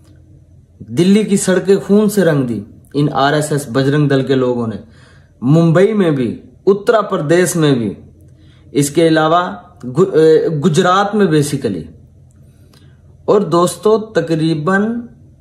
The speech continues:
इन्हीं बजरंग दल आरएसएस के लोगों ने दो हज़ार के करीब सिख भाइयों को बेरहमी से मार डाला।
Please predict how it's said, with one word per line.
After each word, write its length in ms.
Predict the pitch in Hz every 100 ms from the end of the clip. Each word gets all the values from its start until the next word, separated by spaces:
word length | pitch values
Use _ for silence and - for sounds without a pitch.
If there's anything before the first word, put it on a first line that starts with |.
| _ _ _
इन्हीं 500 | 240 240 254 196 131
बजरंग 440 | 147 147 170 170 143
दल 280 | 139 139 113
आरएसएस 540 | 123 131 131 127 123
के 140 | -
लोगों 360 | 110 113 117 120
ने 240 | 101 90 - _ _ - _ - _ -
दो 340 | 98 156 185
हज़ार 520 | 156 123 113 117 143 147
के 200 | 127 113
करीब 540 | 104 107 107 - - - _ _ - _ _ -
सिख 400 | - 196 196 - - _ _ _ _ 98
भाइयों 580 | - 123 135 156 165 151
को 380 | - 135 139
बेरहमी 840 | 107 117 139 127 123 127 127 143 143
से 320 | - 120 131
मार 360 | 131 113 113 104
डाला। 360 | 98 92 -